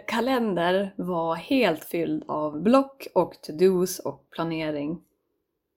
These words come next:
Jag har sedan dess också testat att under en längre period driva business genom att vara mer mindful och flödande och utforskande.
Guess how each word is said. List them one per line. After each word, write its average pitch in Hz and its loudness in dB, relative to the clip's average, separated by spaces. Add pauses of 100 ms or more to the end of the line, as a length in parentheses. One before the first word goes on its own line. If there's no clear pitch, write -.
(260)
Jag 202 2
har 196 4
sedan 196 0
dess 220 2
också 180 -4
testat 170 -6
att - -8
under 170 0
en 160 -2
längre 220 4
period 175 -2 (580)
driva 180 4
business 170 -4
genom 170 0
att 156 -8
vara 160 -4
mer 151 -6
mindful 196 0
och 151 -4
flödande 214 4
och 160 -4
utforskande. - -2